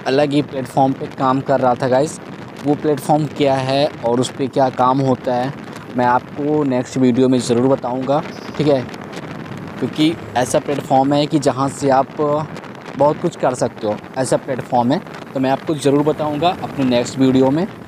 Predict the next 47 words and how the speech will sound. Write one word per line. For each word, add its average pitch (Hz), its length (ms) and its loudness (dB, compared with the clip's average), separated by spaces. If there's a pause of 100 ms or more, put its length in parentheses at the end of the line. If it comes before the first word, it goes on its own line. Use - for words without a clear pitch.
(1200)
तो 160 60 2
guys, 185 220 4
मैं 190 140 4
जा 160 200 4
रहा 160 120 2
हूँ 180 180 0
गाँव 139 280 2
अपने, 170 280 0
अभी 147 220 2
मैं 147 120 4
रास्ते 131 360 0
में 139 100 0
हूँ, 151 100 2
लखनऊ 131 300 2
से 131 120 2
निकल 120 220 0
चुका 135 260 0
हूँ। 135 200 0 (640)
ओके, - 500 -2
शाम 131 340 2
हो 143 120 6
गई, 147 180 4
actually 143 220 0
मैं 139 380 4 (340)
चार 127 240 4
बजे 135 160 2
लखनऊ 131 340 2
से 147 140 0
निकला 127 240 2
और 139 140 4
अभी 127 280 2
बज 127 240 2
रहा 123 160 4
है 123 220 4
साढ़े 123 300 2
पाँच। 123 400 -2
जानते 113 380 0
हो 131 140 4
ठंडी 113 320 2
का 131 100 2
मौसम 120 360 2
हो, 131 160 4
जब 120 260 0
शाम 113 300 0
हो 117 80 4
जाती 120 320 2
है। 160 100 2